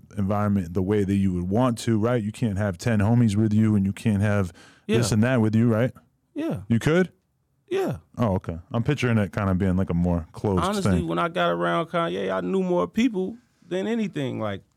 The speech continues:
Speaker 2: there was a lot of people I knew from Chicago and shit. Ye is well connected, like, with Chicago. People just be thinking Ye just don't reach back. Ye really reached back to a lot of people from the rack, like, for
Speaker 1: Mm-hmm.
Speaker 2: real. And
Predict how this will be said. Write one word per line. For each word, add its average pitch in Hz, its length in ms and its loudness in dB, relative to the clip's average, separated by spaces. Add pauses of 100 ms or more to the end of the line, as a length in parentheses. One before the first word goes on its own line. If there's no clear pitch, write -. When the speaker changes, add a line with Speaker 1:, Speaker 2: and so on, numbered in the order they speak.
(160)
Speaker 2:
there - 100 -16
was - 120 -12
a - 40 -8
lot - 160 -4
of 160 80 -8
people 196 240 -4
I 175 60 0
knew 175 200 -2
from - 140 -10
Chicago - 680 -6
and 139 80 -4
shit. - 200 -6
Ye 175 300 -4
is 123 160 -4 (120)
well 139 280 -2
connected, 117 520 -8
like, 101 260 -8 (600)
with - 240 -8
Chicago. 104 600 -4
People 113 360 -8
just 98 200 -8
be 95 100 -10
thinking 95 380 -8
Ye 98 260 -6
just 90 240 -10
don't 95 200 -10
reach 90 280 -10
back. 95 280 -6
Ye 104 280 -8
really 98 340 -8
reached 95 320 -10
back 95 240 -10 (280)
to 87 160 -14
a - 20 -14
lot 92 260 -10
of - 80 -16
people 87 240 -12
from 85 200 -18
the 82 80 -20
rack, 85 260 -14 (240)
like, - 80 -20
for 110 80 -6
Speaker 1:
Mm-hmm. 95 180 -6
Speaker 2:
real. 90 380 -12
And 80 220 -18